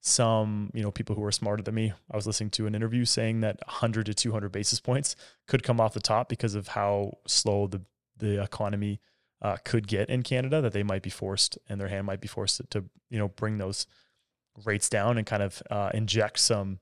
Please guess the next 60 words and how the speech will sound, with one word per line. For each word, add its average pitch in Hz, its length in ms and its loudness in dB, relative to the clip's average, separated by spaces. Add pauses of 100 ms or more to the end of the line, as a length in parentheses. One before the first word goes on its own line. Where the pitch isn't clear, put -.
(140)
activity 104 440 0
back 101 320 -2
into 104 140 -4
the 101 80 -2
market. 101 400 0 (1000)
But 131 100 8
we'll 131 100 8
definitely 143 220 6
have 139 60 4
to 139 80 4
wait 120 120 4
and 113 100 0
see. 101 180 0
So 110 280 4 (280)
I'm 139 140 8
of 135 80 8
the 139 80 8
mindset 131 480 6
that 110 340 8 (400)
I 120 60 -4
think 120 160 0
the 120 60 2
market's 110 320 4
either 110 120 4
gonna 110 120 4
stay 107 180 2
flat 110 360 4
or 107 80 0
go 104 140 2
down 104 260 2
a 113 40 4
little 117 200 4
bit. 120 240 6
I 110 100 4
don't 107 140 0
think 107 140 -2
it's 104 120 -4
gonna 104 160 -4
go 101 120 0
down 98 200 0
a 95 80 -2
ton 107 460 -2
more 107 380 0
just 101 260 0
based 98 260 -2
off 92 260 0 (380)
how 98 160 -6
many 98 140 -2
people 101 300 -4
we 98 100 -4
have 95 220 -4
in 107 60 -2
this 101 120 -4
country 110 320 -2
and 104 80 -2
how 98 160 0
limited 98 460 -2
supply 95 340 0
we 113 120 4
have. 123 260 2